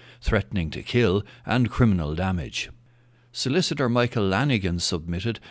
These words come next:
that two co-accused defendants had been given bail. He also put it to Garda Filan that Mister Hayden had been on medication during his interview with the Gardaí and that he had blurted out the threat during an intense interview.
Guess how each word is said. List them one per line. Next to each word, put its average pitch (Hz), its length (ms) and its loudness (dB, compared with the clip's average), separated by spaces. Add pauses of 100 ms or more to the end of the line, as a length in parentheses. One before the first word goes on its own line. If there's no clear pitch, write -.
(120)
that 90 160 -6
two 147 280 2
co-accused 135 960 0
defendants 85 600 -4
had 104 180 -2
been 120 180 0
given 117 320 0
bail. 73 340 -6 (500)
He 87 120 -4
also 90 420 -2
put - 240 2
it 101 140 -2
to 87 100 -10
Garda 85 320 -4
Filan 95 500 0
that 95 200 -2 (260)
Mister 165 300 0
Hayden 117 420 0
had 101 220 -2
been 107 240 0
on 101 220 0
medication 101 800 -2
during 87 340 -2
his 82 200 -4
interview 87 480 -2
with 117 200 -2
the 82 80 -6
Gardaí 80 580 -4 (500)
and 98 240 -2
that 101 240 0
he 104 180 -2
had 90 220 -4
blurted 120 460 0
out 131 240 2
the 80 100 -2
threat - 320 -4
during 95 480 -2
an 101 140 -2
intense 95 600 -2
interview. 82 520 -2